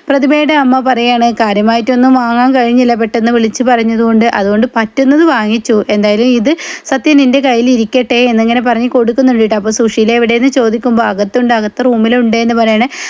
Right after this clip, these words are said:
അങ്ങനെ പ്രതിഭ പറയും, "നമുക്ക് അങ്ങോട്ടേക്ക് പോവാം, അതിനു മുന്നേ എൻ്റെ മകന് ഇത് കൊടുക്കട്ടെ" എന്ന് പറഞ്ഞ് സത്യന് ആ ഗിഫ്റ്റൊക്കെ കൊടുക്കുന്നുണ്ട് കേട്ടോ. അങ്ങനെ എല്ലാവരും സുശീലയുടെ അടുത്തോട്ട് പോകുമ്പോൾ അവിടെ ഇങ്ങനെ ഭാനുമ്മ ചിന്തിക്കുകയാണ്, "അനുപമയും കൂടി ഉണ്ടെങ്കിൽ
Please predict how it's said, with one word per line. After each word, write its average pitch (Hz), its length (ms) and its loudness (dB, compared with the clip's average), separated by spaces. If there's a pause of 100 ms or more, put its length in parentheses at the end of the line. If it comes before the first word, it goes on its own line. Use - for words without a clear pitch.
അങ്ങനെ 262 220 0
പ്രതിഭ 262 340 -2
പറയും, 254 260 2
"നമുക്ക് 233 220 -2
അങ്ങോട്ടേക്ക് 226 200 0 (300)
പോവാം, 226 460 0
അതിനു 202 220 -2
മുന്നേ 240 260 2
എൻ്റെ 254 180 2
മകന് 233 340 0
ഇത് 254 160 0
കൊടുക്കട്ടെ" 240 480 -2
എന്ന് 240 160 0
പറഞ്ഞ് 240 260 0
സത്യന് 277 380 0
ആ 277 60 0
ഗിഫ്റ്റൊക്കെ 254 500 -2
കൊടുക്കുന്നുണ്ട് 233 560 0
കേട്ടോ. 214 140 0
അങ്ങനെ 220 220 -2
എല്ലാവരും 226 480 2 (280)
സുശീലയുടെ 311 600 2
അടുത്തോട്ട് 247 460 0
പോകുമ്പോൾ 226 540 2 (160)
അവിടെ 208 280 0
ഇങ്ങനെ 240 260 0
ഭാനുമ്മ 220 400 0
ചിന്തിക്കുകയാണ്, 226 600 0
"അനുപമയും 220 600 0
കൂടി 247 240 2
ഉണ്ടെങ്കിൽ 220 480 2